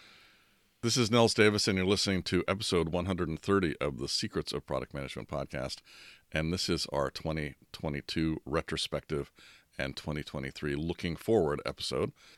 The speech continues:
So welcome to this episode where we look back and look forward. My first episode in January twenty twenty-two was episode one oh four. Now I'm up to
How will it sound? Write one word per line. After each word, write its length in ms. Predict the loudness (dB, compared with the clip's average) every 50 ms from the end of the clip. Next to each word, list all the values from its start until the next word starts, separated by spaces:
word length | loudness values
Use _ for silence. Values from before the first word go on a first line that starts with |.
| _ _ _ _ _ _ -10
So 180 | -2 0 2
welcome 340 | 4 4 2 2 2 -2 0
to 80 | 2 2
this 180 | 2 2 4
episode 380 | 2 0 0 0 0 2 2 2
where 100 | 2 0
we 140 | 0 0 0
look 200 | 0 0 0 2
back 280 | 2 2 2 2 0
and 100 | -2 -2
look 100 | -2 -4
forward. 360 | -2 -2 0 0 0 0 -4 -6 _ _ _ -20 _ -4 4
My 200 | 6 8 8 8
first 280 | 8 6 6 6 6
episode 640 | 4 4 4 4 6 8 8 10 10 10 8 6 2 _ _ _ _ _ _ _ _ _ 2
in 280 | 4 4 4 4 2
January 480 | 4 6 6 6 6 6 6 4 4 2
twenty 260 | 2 2 2 2 2
twenty-two 580 | 2 2 2 2 2 2 0 4 8 10 10 10
was 160 | 10 8 6
episode 400 | 4 2 4 4 4 4 4 4
one 160 | 4 4 4
oh 100 | 2 2
four. 360 | 0 2 2 4 4 4 4
Now 200 | 4 2 2 2
I'm 120 | 2 2 0
up 140 | 0 0
to 180 | 2 2 2 2